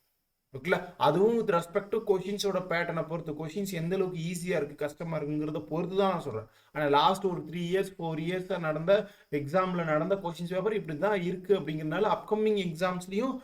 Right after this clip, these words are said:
இப்படி தான் இருக்கும் அப்படிங்கிறத தெரிஞ்சுக்கிட்டோம் அப்படின்னா அதுவே போதுமானதா இருக்கும். அப்போ நூத்தி அறுபதுக்கு நம்ம வந்து ஹண்ட்ரட் பிளஸ் வந்து போதுமானதா இருக்கும். ஹண்ட்ரட் பிளஸ் எடுக்கிறதுக்கு என்னென்ன பண்ணணுமோ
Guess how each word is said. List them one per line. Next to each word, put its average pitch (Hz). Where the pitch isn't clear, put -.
இப்படி 175
தான் 196
இருக்கும் 190
அப்படிங்கிறத 156
தெரிஞ்சுக்கிட்டோம் 180
அப்படின்னா 156
அதுவே 156
போதுமானதா 143
இருக்கும். 127
அப்போ 156
நூத்தி 208
அறுபதுக்கு 175
நம்ம 147
வந்து 190
ஹண்ட்ரட் 208
பிளஸ் 208
வந்து 190
போதுமானதா 160
இருக்கும். 135
ஹண்ட்ரட் 170
பிளஸ் 190
எடுக்கிறதுக்கு 196
என்னென்ன 165
பண்ணணுமோ 147